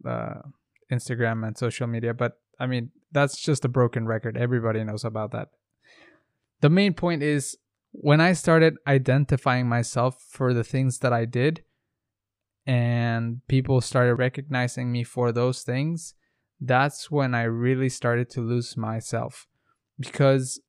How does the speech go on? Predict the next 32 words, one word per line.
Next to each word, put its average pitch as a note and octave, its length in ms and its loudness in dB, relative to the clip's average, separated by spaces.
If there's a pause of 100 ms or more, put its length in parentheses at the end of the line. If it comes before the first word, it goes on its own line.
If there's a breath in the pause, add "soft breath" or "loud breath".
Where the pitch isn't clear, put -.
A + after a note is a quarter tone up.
I C#3+ 160 -2
believe D3 400 0
I'm C3+ 320 0
one B2+ 560 -2
person B2 500 -2
that A#2+ 240 -4
loves B2 720 -4 (580)
to B2+ 300 0
explore C3+ 680 -2 (200)
different C#3 580 -4 (200)
kinds C#3 300 -2
of C3+ 100 -2
things. C#3 600 -4 (580)
Um, A#2+ 640 -2 (340)
and B2+ 180 0
that's B2+ 320 -2
why B2 300 2
I A#2+ 60 2
wanted A#2+ 400 2
to B2 100 -8
do A#2+ 300 -2 (100)
painting A#2+ 640 -2 (280)
again. A#2+ 580 -2 (760)
And B2+ 220 2
then B2 120 2
I A#2+ 80 0
kinda B2 280 0
wanted A#2+ 280 0
to C3 80 -4
do A#2+ 140 0
photography A#2 640 -2
again. A2+ 500 -2